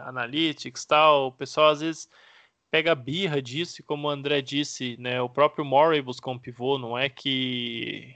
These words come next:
ah, jogar com pivô é certo, jogar com pivô é errado. Não, você tem que montar o time que faça sentido em torno dos seus melhores jogadores,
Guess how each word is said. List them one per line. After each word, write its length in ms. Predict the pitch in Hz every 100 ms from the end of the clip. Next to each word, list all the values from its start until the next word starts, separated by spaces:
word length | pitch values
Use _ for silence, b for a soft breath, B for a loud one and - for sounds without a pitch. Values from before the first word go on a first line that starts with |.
| _
ah, 240 | 139 143 139
jogar 380 | 131 120 135
com 160 | 139 135
pivô 300 | 131 127 131
é 60 | 120
certo, 440 | - 135 139 127
jogar 200 | 127 127
com 100 | 127
pivô 280 | 135 127 135
é 40 |
errado. 320 | 135 131 120
Não, 220 | 151 139 107
você 120 | -
tem 160 | 143 147
que 200 | - 185
montar 440 | 190 247 - 190
o 60 | 190
time 440 | - 156 170 180
que 280 | - 185 180
faça 320 | - 151 160
sentido 500 | 151 180 165 - 165
em 60 | 165
torno 240 | 143 143
dos 100 | 143
seus 120 | 131
melhores 300 | 135 127 127
jogadores, 540 | 135 160 147 135 156